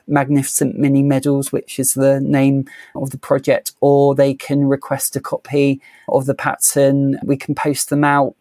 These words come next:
or email them by getting in touch with me at the museum. People can either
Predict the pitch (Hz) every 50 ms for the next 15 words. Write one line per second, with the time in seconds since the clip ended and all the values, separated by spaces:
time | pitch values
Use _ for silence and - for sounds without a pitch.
0 | _ _ - - 135 139 143 143 139 135 135 135 - - 151 147 143 139 139 139
1 | 131 135 139 139 139 139 139 135 139 135 135 135 139 139 139 139 143 143 139 139
2 | - - - 139 143 139 135 - - 139 - - - - 156 135 - 147 143 139
3 | 135 135 139 139 135 _ - - - _ - - 127 131 - - 143 143 139 135
4 | 139 135 127 - 143 139 139 139 135 139 139 139 - _ _ _ _ - 165 151
5 | - _ - - - 160 165 170 170 160 143 139 147 147 147 143